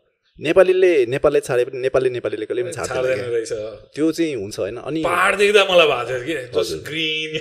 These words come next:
Speaker 2: <laughs> I'm back home, man।
Speaker 1: हजुर, अँ।
Speaker 2: <laughs> Please, please।
Speaker 1: त्यो बेला चाहिँ नि म एकदम फायरमा थिएँ कि, ल, अब म
Speaker 2: उम्।
Speaker 1: चाहिँ यस्तो एनर्जी हुन्थ्यो, म नेपालै चेन्ज गरिदिन्छु टाइपको फिलिङ थियो क्या।
Speaker 2: <laughs>
Speaker 1: अनि as soon as I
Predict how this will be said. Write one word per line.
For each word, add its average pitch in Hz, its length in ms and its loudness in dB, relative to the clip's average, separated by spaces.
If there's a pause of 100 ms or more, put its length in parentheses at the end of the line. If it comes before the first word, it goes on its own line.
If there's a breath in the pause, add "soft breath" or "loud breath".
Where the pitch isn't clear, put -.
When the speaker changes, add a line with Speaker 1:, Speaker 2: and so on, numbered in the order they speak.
(1080 loud breath)
Speaker 2:
<laughs> 156 60 0
I'm 160 160 -8
back 165 200 0
home, 165 500 10
man। 160 240 4
Speaker 1:
हजुर, - 160 2
अँ। 175 600 0
Speaker 2:
<laughs> - 0 -
Please, 165 200 -2
please। 135 400 -10
Speaker 1:
त्यो 160 100 2
बेला 160 160 4
चाहिँ 160 200 2
नि 143 60 -2
म 131 220 0
एकदम 160 240 -4
फायरमा 123 460 2
थिएँ 113 120 -6
कि, 113 60 0
ल, 104 40 -4
अब 95 120 -4
म 87 40 -6
Speaker 2:
उम्। 117 240 -8
Speaker 1:
चाहिँ 127 240 -10 (420)
यस्तो 202 240 4
एनर्जी 185 240 8
हुन्थ्यो, 151 200 0
म 160 300 -6
नेपालै 147 340 0
चेन्ज 127 200 -6
गरिदिन्छु 113 280 -6
टाइपको 104 200 -2
फिलिङ 123 380 0
थियो - 120 6
क्या। - 160 6
Speaker 2:
<laughs> - 360 -2
Speaker 1:
अनि - 380 -8
as - 120 -6
soon 214 80 2
as 202 160 2
I 165 180 2